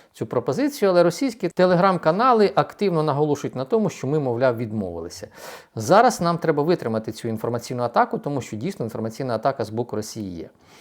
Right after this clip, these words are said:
І далі журналісти New York Times пишуть про те, що для Путіна пропозиція перемир'я може досягти двох цілей. Показати Трампу,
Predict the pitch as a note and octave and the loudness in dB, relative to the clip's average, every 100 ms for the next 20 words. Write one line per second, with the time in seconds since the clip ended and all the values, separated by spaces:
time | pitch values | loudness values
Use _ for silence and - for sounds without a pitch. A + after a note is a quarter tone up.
0 | - - - A#3 B3+ F#3+ G3+ D3+ C#3 D3+ | -20 -20 -8 -2 2 4 4 2 0 0
1 | - B2+ B2 - E3 D#3 C3 - A#2+ A#2+ | -2 -4 -4 -2 -4 -4 -8 -10 -12 -4
2 | D3 - B2+ A2 C3+ F3 D#3+ A2+ G#2+ A2 | -2 -2 -4 -2 -2 -2 -2 -2 -4 -4
3 | A2+ B2+ A2+ A2 A2+ A#2 B2 G#2+ A#2 A2+ | -2 -2 -4 -4 -4 -4 -2 -2 -4 -6
4 | G#2+ A2+ A#2 D3 - A2+ A#2+ D3+ - - | -6 -6 -6 -6 -6 -6 2 0 0 -12
5 | F2+ - - A#2+ B2 C3 - G2+ - C3 | -12 -10 -6 0 2 2 0 -6 0 2
6 | G2 F#2+ D3 G3 | 0 -4 -6 -6